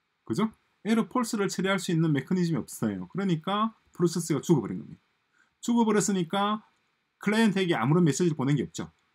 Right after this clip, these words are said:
그러니까 클라이언트는, 클라이언트는 멍-, 깔끔하게 아무렇지도 않고 서버만 이렇게 빨갛게 메시지가 떠 있습니다.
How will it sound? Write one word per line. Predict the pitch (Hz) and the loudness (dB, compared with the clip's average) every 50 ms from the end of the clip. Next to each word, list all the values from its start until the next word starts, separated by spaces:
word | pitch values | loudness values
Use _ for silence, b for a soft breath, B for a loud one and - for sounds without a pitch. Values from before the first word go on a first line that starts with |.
| _ _ | _ _
그러니까 | - 180 196 196 185 180 170 | -2 0 0 0 0 -2 -2
클라이언트는, | - - 185 185 190 190 190 180 - 165 156 151 156 175 196 220 226 - _ _ _ _ | -2 -2 0 0 2 2 0 0 0 0 0 0 0 -2 -4 -4 -6 -8 _ _ _ _
클라이언트는 | - - 156 165 175 170 156 156 160 170 175 - | -2 0 2 4 4 4 2 2 0 0 0 0
멍-, | 113 113 110 - - _ _ _ _ _ _ _ _ _ | 0 0 0 -2 -6 _ _ _ _ _ _ _ _ _
깔끔하게 | - 127 123 - - 151 135 120 92 87 82 - _ _ _ _ | -8 -8 -4 2 2 2 2 2 0 -6 -10 -12 _ _ _ _
아무렇지도 | _ 98 113 131 135 139 - - - 117 | _ 0 2 2 2 0 -2 -2 -4 -4
않고 | 113 113 - - 87 120 175 175 b b b b b b | -4 -4 -6 -8 -6 -6 -6 -8 b b b b b b
서버만 | - - 214 202 196 160 156 190 240 233 220 | -6 -6 -2 0 0 2 2 0 0 -2 -4
이렇게 | - 135 127 - 117 113 | -8 -8 -6 -6 -6 -6
빨갛게 | - 104 101 104 104 - - | -6 -8 -8 -8 -8 -6 -6
메시지가 | 110 104 87 - 113 104 92 87 | -6 -6 -6 -8 -10 -10 -10 -10
떠 | - - | -12 -14
있습니다. | 85 - - - - _ | -16 -16 -18 -20 -20 _